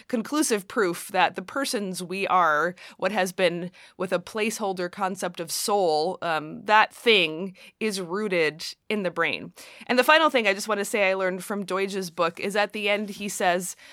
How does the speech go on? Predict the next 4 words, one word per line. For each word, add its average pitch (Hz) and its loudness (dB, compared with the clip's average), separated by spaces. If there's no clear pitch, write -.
"Civilization 220 0
is 180 -2
only 202 -4
one 220 0